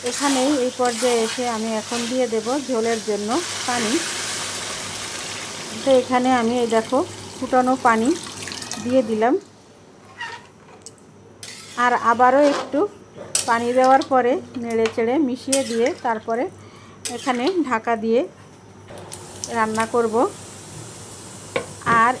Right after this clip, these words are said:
এই পর্যায়ে দেখো আমি এখন দিয়ে দিলাম কয়েকটা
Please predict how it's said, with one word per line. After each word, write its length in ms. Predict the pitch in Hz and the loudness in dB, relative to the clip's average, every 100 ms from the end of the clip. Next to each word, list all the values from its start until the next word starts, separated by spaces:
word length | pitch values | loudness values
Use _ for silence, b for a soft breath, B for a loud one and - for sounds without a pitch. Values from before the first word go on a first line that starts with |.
| - | 2
এই 140 | 294 | 2
পর্যায়ে 440 | 294 311 311 311 302 | 4 0 2 2 4
দেখো 280 | 285 254 - | 4 2 2
আমি 240 | 262 247 247 | 0 0 -4
এখন 260 | 233 - 262 | -4 -2 -2
দিয়ে 180 | 247 277 | 0 -2
দিলাম 300 | 254 240 254 403 - - - - - - | -2 0 0 0 -6 -10 -12 -12 -12 -6
কয়েকটা 420 | 247 247 - 247 | -2 -2 -2 -2